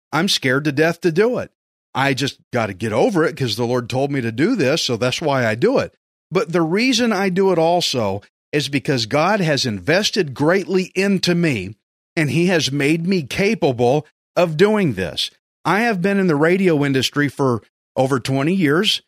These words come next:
not broadcast. I used to be the technician that went and worked on the transmitters and made sure all the wires were right and all the parts weren't broke. And if a transmitter went down, they sent me to the tower site to go fix it, and I brought 'em back up again. That's what I used to do.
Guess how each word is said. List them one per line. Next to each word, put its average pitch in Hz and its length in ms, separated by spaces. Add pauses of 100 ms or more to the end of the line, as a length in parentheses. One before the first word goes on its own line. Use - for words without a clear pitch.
(300)
not 151 240
broadcast. 147 680
I 131 60
used 170 240
to 175 60
be 156 120
the 131 120
technician 156 580
that 120 120
went 139 180
and 123 120
worked 175 280
on 120 200
the 110 100
transmitters 147 800
and 120 80
made 131 220
sure 160 200
all 151 120
the 120 80
wires 147 420
were 127 160
right 127 340
and 123 140
all 151 140
the 123 100
parts 180 400
weren't 120 240
broke. 123 320
And 101 160 (420)
if 120 140
a 123 80
transmitter 170 580
went 156 220
down, 202 320 (400)
they 143 140
sent 170 240
me 185 100
to 185 80
the 170 100
tower 180 320
site 143 300
to 143 80
go 160 160
fix 196 320
it, 120 80
and 101 120
I 135 120
brought 131 300
'em 156 80
back 156 260
up 196 180
again. 101 360
That's 147 180
what 190 180
I 190 120
used 220 320
to 110 100
do. 92 280